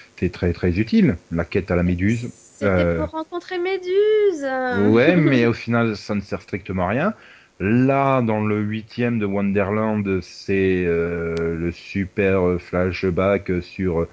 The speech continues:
Speaker 1: euh, si, si, le lapin blanc, c'est quand même mon ami parce que il m'a sauvé, hein, il y a, il y a quelque temps.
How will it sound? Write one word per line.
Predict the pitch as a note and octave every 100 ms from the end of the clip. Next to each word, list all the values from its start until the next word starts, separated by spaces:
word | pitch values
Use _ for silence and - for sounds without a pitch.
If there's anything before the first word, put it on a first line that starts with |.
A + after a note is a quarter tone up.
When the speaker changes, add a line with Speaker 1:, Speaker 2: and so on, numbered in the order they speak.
| - - - _ _ -
Speaker 1:
euh, | E2+
si, | E2+ -
si, | B2 - D#3 D3+
le | A#2+
lapin | G#2+ F#2+ A#2+
blanc, | B2 D#3
c'est | D3+ B2
quand | B2+
même | C#3
mon | E3 C3
ami | G#2 B2+ G3+
parce | G#3+ D3
que | - C3+ A#2 G#2+
il | G2+
m'a | A2 D#3
sauvé, | - G#2 D#3 G#3+
hein, | F3 F3+
il |
y | D3+
a, | B2+ B2 A#2 A2+ G#2+ G#2
il | G#2
y |
a |
quelque | G#2 A2+ -
temps. | - A#2 A2 F2 C#2+ F2+